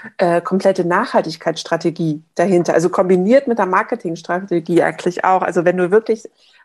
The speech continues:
alles, äh, den kompletten Store nachhaltig aufbaust, dann hat das ja auch wirklich irgendwie so Hand und Fuß. Und man sieht es halt nicht nur bei dem einen Produkt oder bei dem Produkt, sondern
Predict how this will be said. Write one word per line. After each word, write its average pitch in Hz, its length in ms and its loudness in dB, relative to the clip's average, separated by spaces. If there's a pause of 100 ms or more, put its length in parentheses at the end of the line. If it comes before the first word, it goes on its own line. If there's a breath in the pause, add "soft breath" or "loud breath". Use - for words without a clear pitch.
(200)
alles, 220 520 0 (300)
äh, - 180 -2
den 208 400 -4
kompletten 220 540 0
Store 220 600 2 (260 loud breath)
nachhaltig 202 680 -2
aufbaust, 202 680 -2
dann 185 200 -4
hat 202 120 -6
das 208 160 -4
ja 185 120 -2
auch 185 180 -4
wirklich 202 380 -2
irgendwie 190 220 -4
so 180 160 -6
Hand 220 280 -2
und 185 220 -4
Fuß. 226 520 -2 (280 loud breath)
Und 190 120 -6
man 190 160 0
sieht 202 160 -2
es 185 160 -6
halt 175 180 -6
nicht 175 180 -6
nur 170 160 -4
bei 139 160 -14 (300)
dem 190 200 0
einen 175 220 -10
Produkt 170 360 -6
oder 156 120 -6
bei 160 140 -4
dem 175 240 0
Produkt, 175 340 -4
sondern 170 260 -4